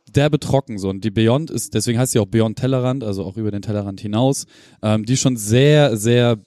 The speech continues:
bekannt und berühmt dafür, plus, dass der Veranstalter halt einfach dafür sorgt, dass es eine riesengroße familiäre Atmosphäre ist. Also es ist wirklich,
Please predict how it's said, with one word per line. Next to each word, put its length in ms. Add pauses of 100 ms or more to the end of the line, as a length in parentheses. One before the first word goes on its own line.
bekannt 400
und 80
berühmt 260
dafür, 240
plus, 360
dass 180
der 100
Veranstalter 540
halt 120
einfach 180
dafür 260
sorgt, 240
dass 100
es 160
eine 200
riesengroße 540
familiäre 460
Atmosphäre 560
ist. 140
Also 180
es 80
ist 60
wirklich, 340